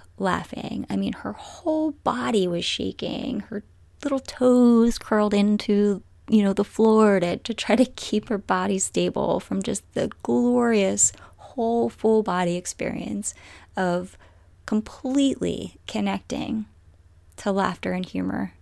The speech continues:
as a young child is so easily able to do, just being in the moment. And it, woo, pulled <laughs> my friend and I right into that moment with her. We went from, you know,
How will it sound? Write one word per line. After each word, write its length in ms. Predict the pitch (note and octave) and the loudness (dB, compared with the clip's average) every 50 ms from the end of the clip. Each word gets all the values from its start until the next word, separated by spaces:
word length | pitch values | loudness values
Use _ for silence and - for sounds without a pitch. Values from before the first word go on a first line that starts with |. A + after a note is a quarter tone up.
| _ _ - - | _ _ -14 -6
as 260 | - F#3+ F#3 F#3+ - - - | -2 -2 0 0 0 -2 -2
a 80 | G3 | -2
young 260 | F#3 F#3 F3+ F3+ F3+ F3+ | -4 -4 -4 -4 -6 -6
child 480 | - - F3 F3 F3 F3 F3+ E3+ E3 - | -6 -4 -4 -4 -2 -4 -4 -6 -8 -6
is 180 | G3 F3+ E3+ | -6 -6 -4
so 540 | - - - - G3 G3 F#3+ F#3 F3+ F3 E3+ | -4 -4 -2 0 2 4 6 6 6 4 4
easily 440 | - D#3+ E3 D#3 - E3+ E3 D#3+ - | 2 0 -4 -4 -4 -4 -4 -2 -4
able 240 | F3+ F3 - - E3+ | -4 -4 -6 -6 -8
to 160 | - - - | -10 -12 -12
do, 340 | - - - - - - G3 - | -10 -10 -10 -8 -8 -10 -10 -10
just 400 | - - G#3 G3+ G3 F#3+ - - | -10 -6 -4 -2 -2 -2 -4 -6
being 220 | - - - - F#3 | -6 -6 -6 -4 -6
in 100 | G3 F#3 | -6 -6
the 80 | F#3+ | -6
moment. 400 | F#3 F#3 F#3+ F#3 F#3 G3 - - - - - - - - - - - | -6 -6 -6 -6 -6 -6 -8 -10 -12 -14 -20 -18 -18 -18 -20 -14 -6
And 180 | - - G#3 G3 | 0 2 4 4
it, 220 | G3+ G3 - - - - - - | 4 2 0 -2 -10 -18 -10 -4
woo, 320 | A3+ D4+ G4 A4+ F4+ - - - | 0 4 6 6 6 6 4 -6
pulled 340 | - - - F#3 G#3 F#3 G#3+ | -10 -2 4 6 8 10 10
<laughs> 80 | B3+ A#3+ | 10 8
my 200 | A3 G#3+ G3 A#3+ | 8 6 4 4
friend 320 | A3+ - - F#3+ A#3 G3 | 4 6 8 8 10 10
and 100 | G#3 F#3+ | 10 10
I 180 | G#3 F#3+ G3+ F#3+ | 10 8 8 8
right 220 | F#3 G3 F#3+ F#3 | 4 4 4 4
into 260 | F#3+ F3+ F3 - - - | 4 2 0 -2 -2 0
that 160 | F3 F3 - | 0 0 2
moment 340 | F3 F3 E3+ E3 E3+ D#3+ - | 2 0 0 0 -2 -2 -4
with 220 | - C#3+ - - | -4 -6 -6 -6
her. 320 | - - - - - - - - - - - - - - - - - | -8 -6 -4 -2 -2 -2 -4 -6 -14 -18 -18 -18 -20 -20 -20 -8 0
We 120 | - G3 | 2 4
went 180 | F#3+ G3 F#3 - | 6 4 4 2
from, 380 | - - F#3 F#3 F3 F3 E3 - - - | 0 -2 -2 0 0 -2 -4 -6 -6 -4
you 120 | - G3 | -2 -2
know, 260 | F3+ E3 E3 E3+ - | -2 -2 -4 -4 -8